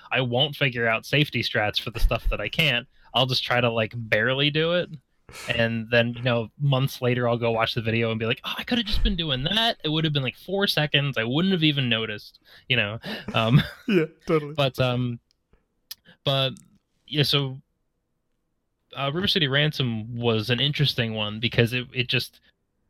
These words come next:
Speaker 1: it was strange from the get-go because there's the, there, I believe there are two different roms for the game, and one of the roms spawns a specific gang in the first screen,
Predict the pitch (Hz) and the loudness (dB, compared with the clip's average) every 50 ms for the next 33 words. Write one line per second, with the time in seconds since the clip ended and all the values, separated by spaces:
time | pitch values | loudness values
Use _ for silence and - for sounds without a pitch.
0 | _ _ _ _ _ _ _ _ _ _ _ _ 139 135 127 135 131 - - - | _ _ _ _ _ _ _ _ _ _ _ _ -2 0 0 0 0 0 0 0
1 | - 151 143 143 156 160 151 - - 135 127 113 113 113 - 117 - - - 127 | 0 0 0 2 0 0 -2 -2 -4 -2 -2 0 0 0 0 -2 -2 -4 -10 -12
2 | - - - - _ - 127 120 - - 120 117 113 110 110 - 123 117 113 107 | -12 -14 -18 -20 _ -6 -6 -2 2 4 4 4 2 0 -2 -2 -2 -2 -2 -6
3 | - - _ _ _ _ _ _ _ _ _ _ _ _ - 123 120 123 120 117 | -10 -12 _ _ _ _ _ _ _ _ _ _ _ _ -16 -4 0 2 2 2
4 | 117 117 110 - _ _ - 127 117 117 113 117 120 123 156 190 175 170 147 127 | 2 0 -4 -8 _ _ -2 -2 -2 0 -2 -2 0 0 0 0 0 0 0 0
5 | - - - - 147 143 147 135 143 139 - - 147 131 113 107 107 107 107 107 | 0 -2 -2 0 0 0 0 0 -2 -2 -2 -2 -2 -2 -2 -2 -2 -2 0 0
6 | 113 127 147 - - - 170 185 185 190 196 208 233 220 - _ _ _ _ _ | 0 0 0 -2 -2 -2 -4 -2 0 0 0 0 -4 -10 -14 _ _ _ _ _
7 | _ _ _ _ _ _ _ 127 117 117 117 120 120 117 117 123 131 139 156 151 | _ _ _ _ _ _ _ 0 0 0 0 0 -2 -2 -2 0 0 0 0 0
8 | 147 139 131 127 127 123 117 117 117 117 - - - 127 120 120 120 123 123 120 | 0 0 0 0 0 2 0 0 0 -2 -2 -2 -2 -2 -2 0 -2 -2 -4 -6
9 | 113 - - 107 117 120 113 - - - 123 - 143 131 - 127 113 113 120 117 | -6 -8 -8 -6 -4 -4 -4 -6 -4 -4 -2 -2 -2 -2 -2 -4 -2 0 0 2
10 | 117 113 117 117 113 110 113 117 110 - - 123 120 117 110 107 - - - 127 | 2 2 0 0 -2 -4 -8 -12 -12 -6 -4 -4 -4 -4 -6 -10 -12 -4 -2 0
11 | 120 123 - - - - - - - - 139 127 113 104 101 104 117 117 | 0 0 0 -2 -2 -2 -2 -2 0 2 0 0 0 -2 -4 -10 -16 -20